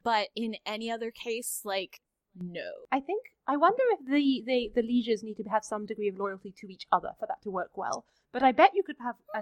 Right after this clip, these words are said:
Speaker 2: ton of fun playing with this, like in Atomic Blonde, where you're trying to figure out, uh, double agent.
Speaker 1: Actually, I'm thinking about it now, because if you had, instead of, like, a king, if the, the main characters are a vassal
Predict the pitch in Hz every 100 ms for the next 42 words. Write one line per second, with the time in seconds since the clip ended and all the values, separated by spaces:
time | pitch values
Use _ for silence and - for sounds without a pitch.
0 | - 277 311 285 - 220 202 - 226 247
1 | 220 190 196 175 - - 214 214 226 202
2 | 202 208 220 214 - 202 190 240 277 269
3 | 233 208 202 196 214 202 214 202 190 190
4 | - 196 214 196 180 170 - - 508 440
5 | 370 381 370 381 294 269 226 247 220 226
6 | 302 277 - 302 311 294 - 277 277 277
7 | 233 254 - 247 233 214 202 - - 190
8 | 151 - _ - 226 - 233 214 - 220
9 | 226 233 233 208 - 196 - 196 185 190
10 | 202 190 - 208